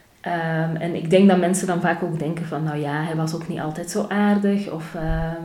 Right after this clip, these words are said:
"Zij was misschien niet altijd zo'n leuke partner of zo interessant of whatever.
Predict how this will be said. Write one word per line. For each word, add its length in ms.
"Zij 280
was 580
misschien 480
niet 260
altijd 360
zo'n 220
leuke 260
partner 640
of 100
zo 140
interessant 640
of 160
whatever. 500